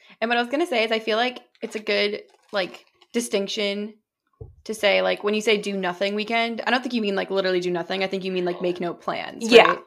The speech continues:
Speaker 2: yeah. That's a good way to put it. 'Cause I'm like, <laughs> here we are on our do nothing weekend recording a <laughs> podcast.
Speaker 1: Yeah.
Speaker 2: Yeah. But no, making no, like, plans, not holding yourself to, like, anything too strenuous. Um,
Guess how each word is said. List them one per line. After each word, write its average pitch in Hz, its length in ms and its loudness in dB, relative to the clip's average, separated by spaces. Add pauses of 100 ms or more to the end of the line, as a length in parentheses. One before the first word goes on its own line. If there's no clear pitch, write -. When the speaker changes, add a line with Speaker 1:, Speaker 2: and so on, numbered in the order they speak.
Speaker 2:
yeah. 202 360 4 (120)
That's 214 180 2
a 208 40 0
good 202 140 -2
way 190 120 2
to - 60 -4
put - 180 -8
it. - 180 -6 (200)
'Cause 247 140 6
I'm 381 60 6
like, 254 140 10
<laughs> - 20 -4
here 302 320 10
we 330 120 12
are 320 120 8
on 320 100 10
our 294 80 8
do 302 160 6
nothing 269 300 6
weekend 214 320 2
recording 190 360 0
a 226 60 2
<laughs> - 0 -
podcast. - 920 2
Speaker 1:
Yeah. 202 440 4 (600)
Speaker 2:
Yeah. 208 240 4 (140)
But 247 140 12
no, 233 240 12
making 240 400 6
no, 208 180 6
like, 190 300 0 (240)
plans, 202 360 2
not 202 160 -2
holding 185 320 -4
yourself 180 400 -4
to, 185 60 -4
like, 180 160 -6
anything 175 380 -10
too 147 200 -8
strenuous. - 760 -6 (680)
Um, 160 520 -2